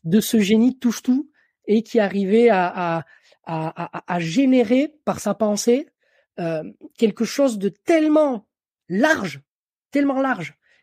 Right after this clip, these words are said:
Et il faisait des liens entre des choses qui me semblaient tellement séparées à cette époque-là. Et donc, c'est vraiment Léonard de Vinci, moi, qui m'a,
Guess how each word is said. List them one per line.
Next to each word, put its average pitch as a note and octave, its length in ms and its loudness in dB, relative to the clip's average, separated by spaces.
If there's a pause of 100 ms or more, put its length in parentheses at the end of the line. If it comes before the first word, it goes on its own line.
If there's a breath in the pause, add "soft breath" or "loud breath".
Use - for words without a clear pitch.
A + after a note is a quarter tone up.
Et G3+ 80 0
il G3+ 80 2
faisait D4+ 380 4
des A#3+ 180 2
liens C4 460 2 (100)
entre G#3 360 -2
des G3+ 180 2
choses D4 440 2 (120)
qui - 180 -8
me G3 120 -2
semblaient G#3+ 360 -2
tellement D#4+ 420 2
séparées C4 600 -2 (120)
à F#3+ 60 -8
cette - 200 -8
époque-là. F3 340 -10 (440 soft breath)
Et F3 80 -6
donc, D#4 240 2 (220)
c'est - 200 0
vraiment D#4 280 4
Léonard D4+ 440 4
de C4 100 -2
Vinci, A#3 380 -6
moi, D#4 120 -2
qui A3 180 -12
m'a, A#3 280 -4